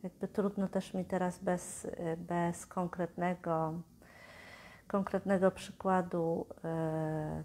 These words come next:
też opowiadać o tym. <clears throat> Dobra,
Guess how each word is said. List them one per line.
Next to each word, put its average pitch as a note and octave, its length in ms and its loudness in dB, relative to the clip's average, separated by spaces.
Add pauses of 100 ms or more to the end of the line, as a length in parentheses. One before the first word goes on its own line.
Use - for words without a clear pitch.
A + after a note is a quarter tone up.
(120)
też F3+ 240 -4
opowiadać F3 720 -2
o - 200 -10 (100)
tym. D3+ 260 -6 (400)
<clears throat> A#3+ 440 12 (760)
Dobra, E3 300 6